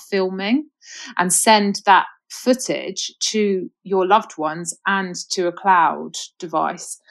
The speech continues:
So it, that sort of made me feel safer. But there was all these things that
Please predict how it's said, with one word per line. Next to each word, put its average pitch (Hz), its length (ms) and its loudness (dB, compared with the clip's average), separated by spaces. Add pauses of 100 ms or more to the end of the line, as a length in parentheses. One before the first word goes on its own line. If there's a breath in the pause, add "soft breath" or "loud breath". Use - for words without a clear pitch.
(180 loud breath)
So 202 380 4
it, 247 80 4
that 254 240 6
sort 247 160 4
of 196 80 0
made 214 200 4
me 190 120 -2
feel 185 200 -2
safer. 233 520 0
But - 100 -12
there 208 100 -2
was 220 140 -2
all 240 80 2
these 233 200 0
things 226 280 0
that 175 220 4